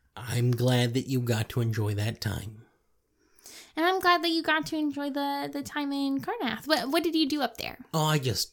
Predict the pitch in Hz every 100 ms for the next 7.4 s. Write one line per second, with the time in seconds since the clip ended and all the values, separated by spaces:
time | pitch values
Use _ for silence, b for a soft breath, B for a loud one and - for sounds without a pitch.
0 | _ - 101 - - 92 - 113 135 147
1 | 139 135 117 123 123 127 120 117 107 113
2 | - 110 110 107 101 104 101 98 98 95
3 | 95 101 113 113 117 120 B B B _
4 | 127 127 110 - 131 113 135 110 113 123
5 | 113 101 - 120 117 104 107 101 98 95
6 | 101 95 98 - 123 - 123 104 - 104
7 | 101 101 151